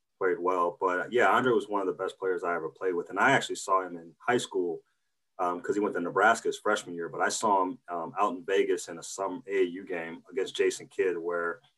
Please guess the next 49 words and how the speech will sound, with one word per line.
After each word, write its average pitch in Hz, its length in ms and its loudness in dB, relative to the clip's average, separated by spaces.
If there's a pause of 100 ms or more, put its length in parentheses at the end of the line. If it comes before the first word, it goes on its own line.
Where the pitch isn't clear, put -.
(500)
I 143 60 -10
think, 104 340 2
uh, 80 280 -2 (140)
Dre 104 300 6
had 104 200 2
a 95 60 2
triple-double, 90 960 -2 (160)
Jason 92 300 -2
had 90 140 -4
a 87 40 -4
quadruple-double. 85 800 -6
And 85 80 -4
I 90 60 2
mean, 90 340 -4 (180)
the, 80 400 -6
the 95 120 2
gym 107 340 4
was - 200 0
packed, - 640 0 (380)
like, 87 160 -2
six, - 380 2
seven 101 300 2
people 104 300 -2 (220)
deep 98 260 -6
on 85 160 -6
the 82 60 -8 (120)
wall 78 440 0
watching 85 320 -6
that 80 140 -12
game. 85 400 -10
And 87 360 -18 (380)
when 110 100 2
I 117 60 10
saw 113 280 6
him 95 80 4
there, 101 140 4
I - 20 8
was 98 120 2
like, 87 220 2 (140)
I 92 80 -8
mean, 92 100 0
I, 110 120 10 (160)
I - 80 6
obviously 104 380 4
at - 100 2
the 101 100 4
end, 95 80 4
I 90 60 2
didn't 87 140 -2